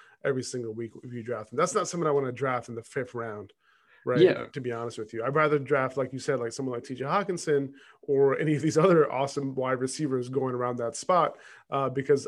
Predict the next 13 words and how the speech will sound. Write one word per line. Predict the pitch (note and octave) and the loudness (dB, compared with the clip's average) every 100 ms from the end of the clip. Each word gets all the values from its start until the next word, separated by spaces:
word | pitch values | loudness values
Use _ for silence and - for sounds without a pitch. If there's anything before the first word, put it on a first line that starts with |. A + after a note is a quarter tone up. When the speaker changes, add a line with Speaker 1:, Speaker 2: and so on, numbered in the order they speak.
| - | -4
Speaker 1:
uh, | B2+ A#2+ - - | -2 -2 -2 0
there's | C#3 C3 | 2 2
a | B2 | 2
lot | B2 | -2
of | B2+ | 0
guys | C#3 F3 C#3+ | 2 2 2
who | C3+ B2+ A#2 - | -2 -6 -8 -10
can | B2+ B2 A#2 _ _ _ A2+ | -10 -10 -12 _ _ _ -6
build | C#3 C#3 B2 A2+ | 0 0 0 -4
their, | C3 A#2 A2 G#2+ - - | -2 -2 -2 -4 -6 -8
um, | A2+ G#2+ G#2 G2+ _ _ | -10 -10 -12 -16 _ _
their | B2+ A#2+ A2 G#2+ - - | -2 0 0 -4 -2 0
output | F#3+ - C#3 | 0 0 -4